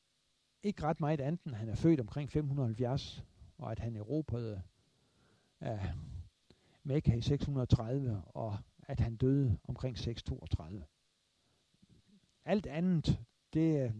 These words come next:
det, det, det, det, det forudsætter, at, øh, en række, øh, kilder, at de er troværdige, hvad de, øh, øh,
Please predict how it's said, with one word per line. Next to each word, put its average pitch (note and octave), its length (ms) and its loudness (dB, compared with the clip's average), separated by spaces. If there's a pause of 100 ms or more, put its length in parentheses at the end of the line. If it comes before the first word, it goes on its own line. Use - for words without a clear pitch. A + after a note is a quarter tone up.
(120)
det, C#3+ 120 -2 (1400)
det, C3+ 180 -6 (120)
det, C#3 260 -4
det, D#3 260 0
det D#3 120 2
forudsætter, C3 800 6 (200)
at, B2+ 260 -10 (360)
øh, B2 460 -8
en A#2 200 -10
række, C3+ 340 -2 (280)
øh, A2+ 640 -8
kilder, C#3 640 2
at - 200 -12
de D3 160 -4
er G#2+ 120 -10
troværdige, A2 720 -6 (340)
hvad B2+ 200 -4
de, A#2+ 280 -4
øh, F#2 260 -6 (180)
øh, - 720 -14